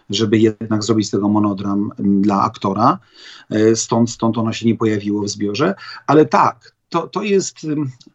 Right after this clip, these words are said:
taki był cel, dokładnie tak, jak pani mówi. Chciałem, żeby, chciałem, to, to jest diagnoza nas. To jest, em, to jest pokazanie z jednej strony, że bez względu na szerokość i długość geograficzną jesteśmy tacy sami.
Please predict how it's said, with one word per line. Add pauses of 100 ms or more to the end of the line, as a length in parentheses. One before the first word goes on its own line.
(120)
taki
był
cel,
dokładnie
tak,
jak
pani
mówi.
Chciałem,
żeby, (380)
chciałem,
to,
to
jest
diagnoza
nas. (300)
To
jest,
em, (120)
to
jest (600)
pokazanie
z
jednej
strony,
że
bez
względu
na
szerokość
i
długość
geograficzną
jesteśmy
tacy
sami.